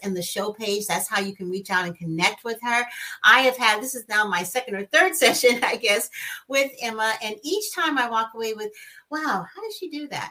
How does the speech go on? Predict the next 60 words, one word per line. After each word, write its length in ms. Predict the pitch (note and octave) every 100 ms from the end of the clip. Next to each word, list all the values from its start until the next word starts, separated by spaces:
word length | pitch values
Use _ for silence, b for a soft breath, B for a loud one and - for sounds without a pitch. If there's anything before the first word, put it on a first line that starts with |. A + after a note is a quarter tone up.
| _
I 60 | C4
know 100 | F#4
I 120 | G4
feel 220 | G4 G4
better. 480 | D4+ F4 D#4 A3 B3+
<laughs> 40 | -
I 560 | C4 A#4 A4+ A4+ G4 F#4+
don't 140 | E4
know 240 | E4+ D#4+
the 140 | C4+ C4+
ins 200 | D4+ D4
and 140 | C4
outs, 280 | D4 C4+ - B B B
but 80 | C4+
I 140 | B3+
think 360 | B3+ D4+ D#4 D4+
probably 280 | D4 B3 A#3
one 160 | G#3+
of 80 | G#3+
the 80 | G3+
best 400 | A3 B3 C4 -
ways 400 | E3+ - E3+ - B B
to 80 | -
be 160 | G3+ G#3
well 240 | G3 F#3
in 100 | F3+
your 100 | E3+
mind, 260 | D#3+ D#3 D#3
body, 240 | D#3+ D3+
and 100 | D3+
spirit 320 | - F3 E3
is 140 | F#3+ E3+
to 80 | F3+
recognize 800 | F#3+ A3+ B3 F#3+ C3 - D#3+ E3+
that, 180 | D#3 - b -
you 100 | C#4+
know, 100 | -
maybe 160 | C4+ B4
I 200 | C#5 C5+
need 320 | B4+ B4 B4
to 80 | A#4+
try 200 | G#4 G#4 F#4
this 200 | G4 F4+
or 80 | C#4
that 280 | B3 B3+ F3
and 120 | G3
see 200 | - C#4+
if 120 | A3+ A3
that 220 | A3 A3
will 140 | A3 G3
work 220 | E3+ -
to 80 | F3
help 200 | F3+ F#3+
me 120 | F#3+
feel 280 | - E3 F3
whole. 240 | F#3+ C#3
It's 180 | B3 C4+
a 40 | F4+
continuum, 840 | D#4+ D#4 - D#4 D4 C4 F3
an 100 | D#3+